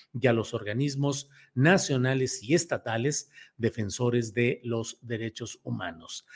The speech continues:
acatando cualquier resolución que las autoridades determinen. Esta es la narrativa que ofrece después de cuarenta y ocho horas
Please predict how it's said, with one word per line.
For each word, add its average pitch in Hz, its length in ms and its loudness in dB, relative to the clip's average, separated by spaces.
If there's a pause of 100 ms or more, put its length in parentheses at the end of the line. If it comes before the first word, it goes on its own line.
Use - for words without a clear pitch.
(180)
acatando 139 720 2
cualquier 147 840 8
resolución 156 1000 6 (260)
que 127 120 0
las 107 200 0
autoridades 110 800 -4
determinen. - 680 -14 (480)
Esta 156 300 4
es 208 140 6
la 180 100 6
narrativa 139 800 4
que 139 180 6
ofrece 190 840 6 (300)
después 190 540 2
de 196 120 2
cuarenta 131 400 2
y 127 80 0
ocho 160 420 0
horas 214 540 6